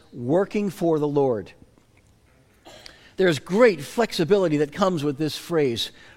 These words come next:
"whatever you do." How many possibilities could be wrapped up in this "whatever you do"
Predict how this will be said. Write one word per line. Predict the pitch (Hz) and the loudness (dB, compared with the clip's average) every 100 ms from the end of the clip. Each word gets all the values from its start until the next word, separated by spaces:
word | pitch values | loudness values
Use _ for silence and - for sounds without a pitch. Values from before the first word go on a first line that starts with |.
| _ | _
"whatever | 131 160 160 185 185 185 | 0 4 4 4 2 0
you | 175 | 0
do." | 151 160 127 101 - _ _ _ _ _ _ _ | 0 0 -2 -6 -20 _ _ _ _ _ _ _
How | - 208 247 | 0 2 2
many | 240 196 185 | 0 0 -2
possibilities | - - 185 190 - 170 180 147 139 139 | -4 2 2 2 0 0 2 2 0 -2
could | 170 139 | -4 -2
be | 143 | -4
wrapped | 135 170 185 - 185 | -2 -2 -2 -2 -2
up | 175 - | -2 -2
in | 139 135 | -4 -2
this | 139 135 - - - | -2 -4 -6 -10 -14
"whatever | 135 170 165 180 160 | -2 0 2 0 0
you | 147 147 | 0 -2
do" | 117 143 156 127 95 | 0 0 0 0 -6